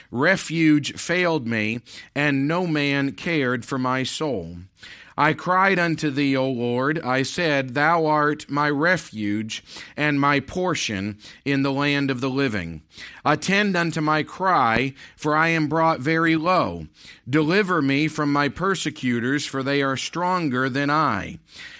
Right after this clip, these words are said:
Bring my soul out of prison, that I may praise thy name.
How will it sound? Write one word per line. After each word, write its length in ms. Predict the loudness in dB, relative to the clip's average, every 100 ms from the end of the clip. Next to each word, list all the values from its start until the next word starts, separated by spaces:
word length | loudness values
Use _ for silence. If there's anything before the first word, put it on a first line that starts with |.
| -12
Bring 320 | -4 0 2 2
my 200 | 2 2
soul 580 | 0 0 2 2 2
out 240 | 2 2 2
of 180 | 0 -2
prison, 600 | -2 0 0 -4 -6 -12 -18 -18 -6
that 140 | 0
I 120 | 2 4
may 240 | 2 0
praise 600 | -2 -2 0 2 0 0
thy 260 | 2 4 2
name. 560 | 0 0 0 -4 -10